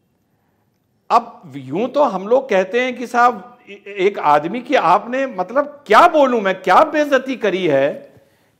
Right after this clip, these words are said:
क्या अपमान किया है। आईपीसी में इसके लिए सेक्शंस नहीं हैं। This woman should be also compensated by this stupid man। अब compensation won't solve the problem, but still she should be compensated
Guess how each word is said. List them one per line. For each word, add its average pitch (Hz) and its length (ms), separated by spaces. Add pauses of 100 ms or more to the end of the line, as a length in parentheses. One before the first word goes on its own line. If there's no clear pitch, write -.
क्या 196 160
अपमान 247 460
किया 202 260
है। 202 180
आईपीसी 208 580
में 277 140
इसके 277 220
लिए 269 220
सेक्शंस 277 520
नहीं 220 260
हैं। 135 420 (1160)
This 294 220
woman 220 360
should 233 280
be 302 120
also 285 320 (100)
compensated 220 840
by 233 220
this 285 220
stupid 269 300
man। 262 380 (840)
अब 262 200
compensation 214 800
won't 277 260
solve 269 360
the 294 100 (100)
problem, 226 280
but 302 180
still 277 300
she 320 220
should 277 160
be 294 100
compensated 226 800